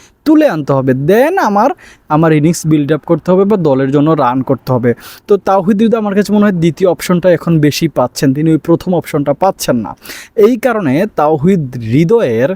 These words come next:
মূল সমস্যার জায়গা যেটা হচ্ছে, তিনি, তিনিও ফেল করছেন, তিনি গ-, ভারতের বিপক্ষে তেরো রান করেছেন, না হয় সতেরো রান করেছেন, খুব একটা ভালো রান করতে পারেননি। যদিও লাস্ট পাঁচ ম্যাচে তার দুইটা আপনার, আহ, হাফ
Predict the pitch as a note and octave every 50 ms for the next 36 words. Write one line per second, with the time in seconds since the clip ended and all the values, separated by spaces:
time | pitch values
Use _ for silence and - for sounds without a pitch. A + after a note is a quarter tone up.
0 | - - - - _ _ - D3 E3+ F3+ E3+ - - E3+ E3 F3 F3 - - -
1 | F#3+ F3 F3 E3 D#3+ F3 E3+ D#3+ E3 D#3+ F3+ F3 F3+ - - - G#3 - - D#3+
2 | D3+ F3 A3 C#4 C#4+ _ _ _ _ _ _ _ - - C4 C4 C4 A#3+ F3+ -
3 | - C#3 B2+ A#2 - B2+ A2+ - - C#3 B2+ - - F#3+ G#3 G#3 F3+ - - -
4 | D#3 - - D3+ D3 - E3 D3+ C#3+ D3 C#3 D3 - - D3+ C#3 - F#3+ G3 F#3+
5 | F3+ D3+ C3 A#2+ - A#2 A2+ - - A#2+ B2 C3 C3+ C#3+ - - G3 F#3 G#3 G3
6 | E3+ C3+ B2+ A#2 - A2 G#2+ - - A2 - _ - - - - - _ - -
7 | - A3 A3+ - - G#3+ F3+ E3 E3+ E3+ F3 D#3 D3+ D3 C3+ D3+ C#3+ C#3 D3 B2+
8 | B2 A2+ A2 A#2 A#2+ C3 D#3 D#3 E3 A3 A#3+ A#3+ G#3 F#3 E3+ - - - F3+ E3
9 | D3 - - D#3 - D#3 C#3 C#3+ C#3 C3 B2 B2+ B2 A#2+ F3 G#3+ C4 - _ -
10 | - - - _ - C3 B2+ - - C3 - - - - - D#3+ D3 C#3 - -
11 | D#3 C#3+